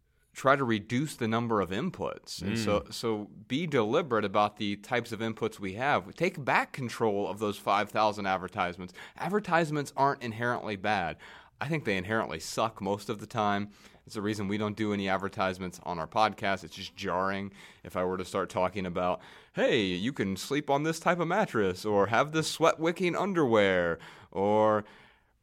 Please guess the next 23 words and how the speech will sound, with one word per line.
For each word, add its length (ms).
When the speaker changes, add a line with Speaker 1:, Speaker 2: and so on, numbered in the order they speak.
Speaker 1:
"How 200
would 140
you 120
like 300
a, 360
a 80
nice 260
shave 460
today?" 500
and, 160
and 160
sign 220
up 80
for 80
the 120
subscription 540
service. 360
Like, 100
we 120
all 120
hear 280
these 280
things, 420